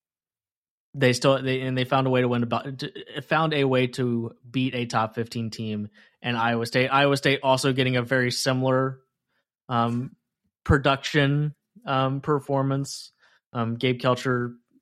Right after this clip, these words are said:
really good game, twenty-three and six. Um, and then the production dropped off considerably pretty quickly after that. Um, just to grind it out, really tough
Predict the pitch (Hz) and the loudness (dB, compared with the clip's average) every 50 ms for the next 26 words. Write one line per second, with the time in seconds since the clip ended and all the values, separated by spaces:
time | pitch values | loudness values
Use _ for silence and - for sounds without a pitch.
0 | _ - 135 131 131 127 123 120 127 120 120 123 117 117 117 117 - 131 120 120 | _ -8 -4 0 0 0 2 0 0 -2 0 0 0 0 -2 -2 -2 -4 -4 -4
1 | 117 - 131 123 117 117 110 110 107 - - - 131 117 117 117 - - - - | -4 -4 -4 -4 -4 -2 -4 -4 -4 -6 -4 0 0 0 0 0 -2 -4 -6 -6
2 | - - _ _ _ _ _ _ _ _ - - 110 113 110 110 107 107 110 110 | -6 -10 _ _ _ _ _ _ _ _ -12 -6 -4 -2 -2 -2 -2 -4 -4 -6
3 | 113 120 - - 127 120 117 120 117 117 117 117 110 - - 131 120 - 127 117 | -8 -8 -6 -4 -2 0 0 2 0 0 0 -2 -4 -4 -4 -4 -2 -2 0 0
4 | 110 110 110 - 117 113 107 110 117 107 104 107 - 110 104 104 104 - - 110 | 0 0 -2 -4 -6 -6 -4 -2 0 0 0 -2 -2 -2 -2 -2 -2 -4 -4 -6
5 | 107 - 113 104 104 104 104 101 98 104 104 101 104 110 - _ _ _ _ _ | -4 -4 -4 -2 -2 0 -2 -2 -4 -4 -6 -6 -6 -8 -10 _ _ _ _ _
6 | _ _ _ _ _ _ _ _ _ - - - - _ - - 135 117 110 107 | _ _ _ _ _ _ _ _ _ -14 -14 -14 -16 _ 0 2 4 4 2 2
7 | - 117 107 107 113 110 107 104 104 110 113 - - 117 113 110 104 104 107 - | 0 0 0 0 0 0 0 0 0 -2 -2 -2 -2 0 2 2 2 2 0 -4
8 | _ - - - _ _ - 120 123 120 120 117 117 120 120 - _ - 170 147 | _ -20 -20 -20 _ _ -4 0 2 2 2 2 0 -4 -6 -8 _ -8 -8 -2
9 | 135 151 156 - - 180 147 127 - 135 135 131 131 135 131 131 123 123 117 117 | 0 0 2 2 2 0 0 0 2 4 4 4 4 4 2 2 4 4 4 4
10 | 117 113 120 127 123 123 131 131 123 123 120 120 117 113 110 _ _ _ _ - | 4 2 0 -2 -2 0 2 2 4 4 2 0 -2 -4 -6 _ _ _ _ -20
11 | - - - 127 113 107 104 - | -14 -6 -2 0 0 0 -2 -4